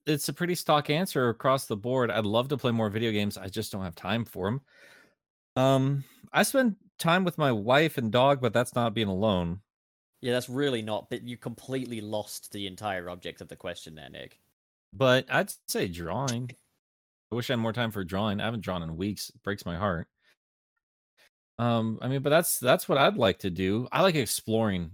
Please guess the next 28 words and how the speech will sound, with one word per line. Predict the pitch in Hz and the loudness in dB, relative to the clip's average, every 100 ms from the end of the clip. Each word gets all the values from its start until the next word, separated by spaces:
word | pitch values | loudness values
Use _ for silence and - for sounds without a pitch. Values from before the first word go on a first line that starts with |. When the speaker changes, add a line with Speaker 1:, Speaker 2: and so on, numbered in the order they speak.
| - | -10
Speaker 1:
a | 95 | -4
lot. | 87 85 85 _ _ - | -2 0 -2 _ _ -14
If | - | -4
you | 123 | 0
want, | 120 | 2
like, | 113 107 | 0 2
literally | 110 117 110 | 2 2 2
all | 101 104 | 4 4
alone, | 101 98 101 107 - | 4 2 2 0 0
urban | 104 104 | 2 2
exploring | 98 - - 101 98 | 0 -4 -4 -2 0
is | 92 87 | -2 -2
something | 104 98 95 | -4 -2 0
I | |
haven't | 92 90 | 0 0
done | 92 | -2
in | 92 | 0
years, | 90 90 95 | 0 -2 -2
and | 92 | -2
I, | 90 - | -2 -2
I | 95 90 - - | -2 -2 -4 0
desperately | 95 - 90 87 | 0 2 -2 0
miss | 87 - | 0 2
it. | 92 | 2
I | - | 4
like | 101 113 - - _ _ _ _ _ _ | 4 4 0 -20 _ _ _ _ _ _
going | 143 156 165 | 2 6 8
out | 147 147 147 | 8 6 4